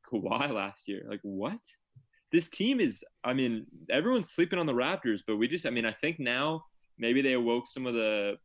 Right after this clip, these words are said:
sleepers. Uh, I think, I think they have a legitimate shot at being contenders. I,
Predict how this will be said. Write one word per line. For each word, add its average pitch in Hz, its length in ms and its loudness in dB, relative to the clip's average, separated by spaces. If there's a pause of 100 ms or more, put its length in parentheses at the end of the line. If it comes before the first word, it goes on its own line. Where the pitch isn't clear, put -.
sleepers. 127 640 -2
Uh, 98 40 -4
I 101 460 -6
think, 135 240 -4
I 110 80 -4
think 135 200 -4
they 147 240 0 (220)
have 117 200 -4
a 120 60 -2
legitimate 113 540 -6
shot 107 280 -6
at 101 80 -8
being 101 160 -8
contenders. 95 580 -12 (120)
I, 98 160 -8